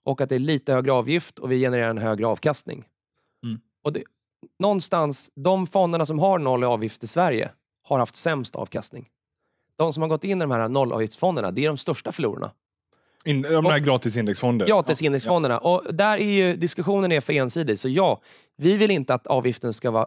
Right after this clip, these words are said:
Speaker 1: så hög så att någon skyggar bort på grund av avgiften. Men samtidigt så, det är omöjligt om du har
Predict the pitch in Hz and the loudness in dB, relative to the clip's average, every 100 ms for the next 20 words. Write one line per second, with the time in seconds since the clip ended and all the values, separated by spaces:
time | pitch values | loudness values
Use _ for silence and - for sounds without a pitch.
0 | - - 127 143 127 123 113 123 113 110 | -2 -4 0 2 0 -4 -2 -2 -2 -6
1 | - - - - - 123 120 165 143 - | -12 -20 -20 -14 -4 0 0 -2 -6 -14
2 | - 123 120 120 123 127 143 - - _ | -12 -6 -2 0 0 -2 -6 -10 -10 _
3 | _ _ _ _ - 147 175 151 170 160 | _ _ _ _ -6 -2 -2 -2 -4 -4
4 | - 131 139 147 - - 202 165 185 160 | -4 -2 -2 -4 -6 -2 0 2 2 2
5 | 110 - - - 143 143 131 131 123 117 | 0 -4 -20 -8 -4 0 0 2 2 2